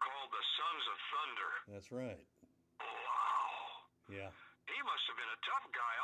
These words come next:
Speaker 1: also, huh? Or even maybe it was the way he preached.
Speaker 2: Could
Speaker 1: I don't know.
Speaker 2: Could be.
Speaker 1: But he called the sons of thunder.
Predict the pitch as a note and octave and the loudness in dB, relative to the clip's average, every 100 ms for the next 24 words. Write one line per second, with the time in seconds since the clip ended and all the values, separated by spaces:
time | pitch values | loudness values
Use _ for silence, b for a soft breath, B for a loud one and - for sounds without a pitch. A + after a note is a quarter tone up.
0 | B3 D4 - G#2+ F#2 - G#3+ - B - | 2 2 2 2 2 4 2 0 B -2
1 | - D3 F3+ C#3+ B2+ A2 B2+ D#3+ D3+ F3 | 0 0 0 0 -2 -4 -4 -2 0 0
2 | - E3+ D3+ D#3 D#3+ D#3 E3+ - B3 A3 | 0 0 0 2 2 0 -2 0 0 2
3 | - - - B B B - A#2 A2+ A#2 | 0 0 -2 B B B -4 0 0 0
4 | A#2+ B2+ B2+ A3 - - - G2 G2 C#3 | -2 -2 0 2 0 -2 -8 -4 -2 -2
5 | B2+ - A2+ G#2+ - - - - - - | -2 -4 -2 -2 -6 -20 -20 -20 -12 -2
6 | - A#2 - G#2+ - C#3 C#3+ D3 C3 - | 0 0 -2 0 2 2 2 0 0 0
7 | - - A#2 - C3 B2 G#2+ F2+ | -2 -2 -2 -2 -2 -2 -2 -4